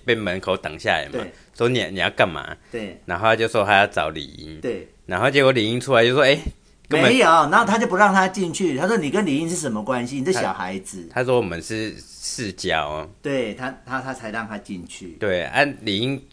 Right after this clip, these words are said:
Speaker 1: 出来一看，就根本就是个不认识的小孩啊。
Speaker 2: 小屁孩。
Speaker 1: 然后他就问恐龙说：“哎，我们世交的点在哪里？”
Speaker 2: 对。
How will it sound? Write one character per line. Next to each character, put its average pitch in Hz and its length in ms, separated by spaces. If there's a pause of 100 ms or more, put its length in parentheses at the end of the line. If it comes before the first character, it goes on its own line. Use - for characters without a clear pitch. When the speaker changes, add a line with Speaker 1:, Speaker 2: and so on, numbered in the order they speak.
(140)
Speaker 1:
出 135 180
来 117 120
一 104 80
看， 110 380
就 139 140
根 135 180
本 110 120
就 113 80
是 120 120
个 110 140
不 - 160
认 104 180
识 127 120
的 113 80
小 80 240
孩 69 160
啊。 69 160
Speaker 2:
小 - 60
屁 - 140
孩。 85 460
Speaker 1:
然 92 140
后 131 180
他 123 160
就 123 160
问 123 240
恐 85 220
龙 82 160
说 110 180
：“哎， 117 180 (360)
我 98 120
们 95 220 (400)
世 - 220
交 113 180
的 104 120
点 - 220
在 92 120
哪 80 240
里？” 78 180
Speaker 2:
对。 104 240